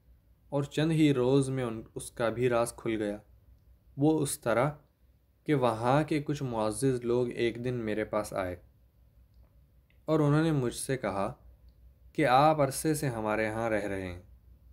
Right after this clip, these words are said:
आपसे एक बात करनी है, और वो ये कि हमारे इमाम साहिब की एक जवान बेटी है। बाप के इंतकाल के बाद उसका कोई वाली वारिस नहीं, हम ही उसके बड़े हैं।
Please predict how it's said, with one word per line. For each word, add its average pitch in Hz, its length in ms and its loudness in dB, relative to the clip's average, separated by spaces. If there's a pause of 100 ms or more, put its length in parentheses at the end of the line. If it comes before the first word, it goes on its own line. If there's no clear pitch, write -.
(600)
आपसे 139 440 2
एक 127 180 -4
बात 104 340 -2
करनी 87 220 -10
है, 82 160 -16 (580)
और 135 160 2
वो 143 200 4
ये 120 280 2 (720)
कि 165 100 -2
हमारे 139 460 2
इमाम 135 340 2
साहिब 123 520 -2
की 127 100 -4
एक 123 160 -2
जवान 107 460 0
बेटी 95 320 -4
है। 87 200 -10 (640)
बाप 117 420 2
के 143 60 -4
इंतकाल 110 560 -2
के 113 180 -6
बाद 104 400 0
उसका 107 320 -8
कोई 113 300 -6
वाली 101 360 -2
वारिस 98 420 -6
नहीं, 87 220 -14 (760)
हम 139 260 0
ही 156 80 4
उसके 135 280 -2
बड़े 104 280 2
हैं। 110 200 -8